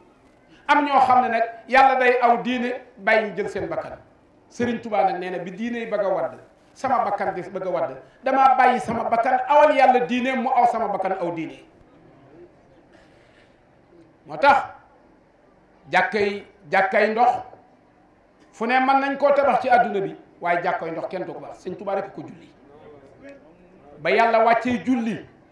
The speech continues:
ci Moustapha sallallahu alayhi wa sallam, ba nëgë ni ku mas a julli ci ndox ku dul Sëñ Touba amul. Te loolu dama ci joxe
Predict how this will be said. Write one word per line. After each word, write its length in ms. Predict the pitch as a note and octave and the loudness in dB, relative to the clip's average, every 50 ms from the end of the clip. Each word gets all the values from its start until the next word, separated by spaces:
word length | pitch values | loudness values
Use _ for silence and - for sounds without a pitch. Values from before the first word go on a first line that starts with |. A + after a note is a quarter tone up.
| _ _ _ _ _ _ _ _ - | _ _ _ _ _ _ _ _ -6
ci 100 | - C4 | -4 -4
Moustapha 440 | B3+ C4 C4 - B3+ - A#3+ A#3 A3+ | -2 -2 -2 -2 -2 0 0 0 0
sallallahu 520 | - B3 B3 A#3+ A#3 A3+ A3+ A3+ G#3+ A3 A3 | -2 -2 -4 -2 -2 0 2 2 2 2 2
alayhi 140 | G#3+ G#3+ A3 | 0 0 -2
wa 60 | A3 | -4
sallam, 220 | A3 A3 A#3 A3+ G#3+ | -4 -4 -4 -4 -4
ba 100 | G3 C#4+ | -2 -2
nëgë 280 | D4+ E4 E4 D#4+ D#4 | 0 2 2 2 2
ni 220 | C4+ B3+ F3 - - - - - - - | 0 -2 -4 -6 -10 -16 -20 -20 -18 -10
ku 80 | - D#4+ | -6 -2
mas 180 | E4 E4 D#4+ D#4 | 2 2 2 2
a 140 | D4+ - | 2 -2
julli 220 | A3+ C4+ B3 A#3+ A#3 | -4 -6 -6 -6 -8
ci 100 | - B3+ | -8 -8
ndox 200 | A#3 G#3+ G#3 A3 | -6 -6 -6 -6
ku 100 | - B3 | -6 -8
dul 80 | A3 G#3 | -12 -12
Sëñ 180 | - A3 F#3+ | -12 -12 -10
Touba 240 | - F#3 E3 D#3+ - | -10 -6 -6 -4 -4
amul. 160 | - - B2+ - - - - - - - - - - - - - - - - - - - | -6 -8 -12 -14 -18 -20 -20 -20 -20 -20 -20 -20 -20 -20 -20 -20 -20 -20 -18 -18 -10 -2
Te 80 | - A#3+ | 0 2
loolu 240 | A#3+ C#4 C#4+ C#4+ C#4 | 2 4 2 2 0
dama 160 | B3 B3 C4 | -2 -2 -4
ci 120 | C4 B3+ B3 | -6 -6 -4
joxe 200 | C#4 C4+ C4+ | -2 0 0